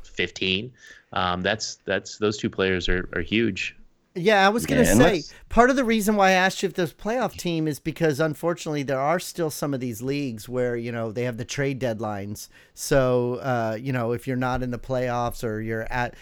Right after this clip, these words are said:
Speaker 2: they don't let you trade. So that's why I was asking.
Speaker 3: But to me, again, this, this just kinda points out why you should allow trade deadlines all year round.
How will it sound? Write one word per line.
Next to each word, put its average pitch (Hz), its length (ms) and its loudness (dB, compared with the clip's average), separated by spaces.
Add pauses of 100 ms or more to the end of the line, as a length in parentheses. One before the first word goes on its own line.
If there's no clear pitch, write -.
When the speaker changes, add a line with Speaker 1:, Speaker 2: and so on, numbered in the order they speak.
(120)
Speaker 2:
they 143 140 2
don't 135 180 0
let - 160 -6
you - 60 -12
trade. 117 520 -4
So 104 320 -6 (240)
that's 143 200 0
why 165 160 4
I 135 40 2
was 127 140 -2
asking. 143 360 -2
Speaker 3:
But 101 160 0
to 101 80 2
me, 90 280 4
again, 85 240 2
this, 87 220 -4
this 92 260 -6
just - 280 -4 (320)
kinda 76 600 -2 (520)
points 85 280 -2
out 78 360 0
why 73 500 0
you 76 600 -4
should 76 520 -2
allow 73 340 0
trade 73 300 -2
deadlines 73 480 -2
all 71 160 2
year 69 220 -4
round. 71 420 -2